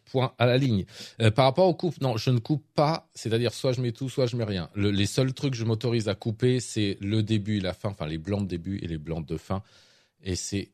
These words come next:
c'est tout. Euh, donc, je vais réinsister, hein, sur le zéro neuf, mais, euh, appelez si vous a-, enfin, si vous avez envie, je vous impose rien, et partagez ce que vous avez à partager. On va s'arrêter là. On va retrouver Christophe ce week-end. Je vais faire un nouvel épisode qui va être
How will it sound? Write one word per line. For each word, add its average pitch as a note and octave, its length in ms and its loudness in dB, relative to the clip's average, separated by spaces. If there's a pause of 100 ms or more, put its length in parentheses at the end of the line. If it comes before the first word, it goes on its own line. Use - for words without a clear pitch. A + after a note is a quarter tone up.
c'est - 260 -6
tout. - 180 -14 (560)
Euh, A2 320 6
donc, A#2+ 400 2
je G#2 120 -2
vais A2+ 120 2
réinsister, A#2 640 0
hein, G#2+ 100 -2
sur G#2 280 -6
le F#2+ 120 -4
zéro G2 320 -2
neuf, B2 300 -2
mais, A#2+ 240 0 (200)
euh, C#3 360 2
appelez D3+ 580 0
si - 240 -8
vous C#3 240 -4
a-, A#2 80 0
enfin, E2+ 160 -8
si D#2+ 140 -10
vous D2+ 100 -12
avez D#2 160 -10
envie, G#2+ 160 -10
je A2+ 120 -14
vous E2+ 120 -14
impose E2+ 320 -12
rien, F2+ 480 -8
et G2+ 140 -4
partagez G#2 720 -4
ce - 80 -14
que - 100 -6
vous G#2+ 200 -4
avez A#2+ 100 2
à A#2 80 2
partager. A#2 460 -4 (260)
On C3 60 2
va D#3 120 4
s'arrêter D#3 380 0
là. E3 260 2
On D3+ 60 -2
va D3+ 140 2
retrouver F3 640 0 (840)
Christophe C#3 440 -2
ce - 100 -4
week-end. C#3+ 400 -2
Je A#2 140 -6
vais A2+ 240 -2
faire B2 220 -4
un G#2+ 160 0
nouvel A#2+ 300 -4
épisode B2 440 -6
qui - 120 -12
va G#2+ 60 -2
être - 180 -8